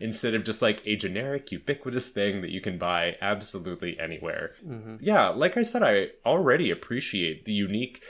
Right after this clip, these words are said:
Speaker 1: texture and color that it's injecting into my living room. Like, I think it's just, like, a texture and the pink color that it offers are
Speaker 2: Mm-hmm.
Speaker 1: completely unlike the aroids and hoyas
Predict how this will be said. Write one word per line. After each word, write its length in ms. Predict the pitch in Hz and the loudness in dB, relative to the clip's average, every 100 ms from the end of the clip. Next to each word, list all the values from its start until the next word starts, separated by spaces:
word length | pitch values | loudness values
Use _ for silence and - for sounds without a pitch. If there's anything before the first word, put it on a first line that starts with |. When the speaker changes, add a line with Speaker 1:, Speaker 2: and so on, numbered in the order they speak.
| - - | -20 -6
Speaker 1:
texture 420 | 117 - - 110 | -4 -2 -4 -4
and 100 | 85 | -4
color 360 | - - 87 120 | -6 -4 -2 -2
that 100 | 139 | -4
it's 140 | 139 | -6
injecting 420 | 160 151 143 - 147 | -6 -4 -4 -4 -8
into 220 | 147 143 | -6 -4
my 120 | 143 | -2
living 340 | 143 147 151 | -2 -2 -4
room. 340 | 147 156 156 165 - - - | -2 -2 -2 -4 -8 -20 -2
Like, 140 | 147 | 4
I 80 | 143 | 4
think 200 | 143 196 | 4 4
it's 140 | 220 - | 4 2
just, 300 | - - 131 | -2 -2 -2
like, 120 | 117 | 0
a 60 | |
texture 800 | 107 - 160 - - 160 160 - - | 0 -2 -4 -4 -4 -2 0 -2 0
and 300 | 113 110 107 | 2 2 0
the 140 | - | -4
pink 460 | - - 156 - - | -6 -4 -6 -6 -12
color 440 | - 110 110 127 | -6 0 2 2
that 120 | 139 147 | 2 0
it 160 | - | 0
offers 580 | 135 135 - 151 151 - - - | -2 -2 -2 -2 0 -2 -6 -6
are 100 | 127 | -4
Speaker 2:
Mm-hmm. 100 | 131 | -4
Speaker 1:
completely 540 | 117 117 196 190 175 - | -6 -2 -2 0 -2 0
unlike 440 | 123 117 110 110 | 0 0 0 0
the 160 | 101 - | -4 -4
aroids 460 | 123 117 107 104 | -2 0 2 2
and 100 | 101 | 0
hoyas 720 | 95 107 107 98 98 98 95 | -4 0 2 4 4 2 0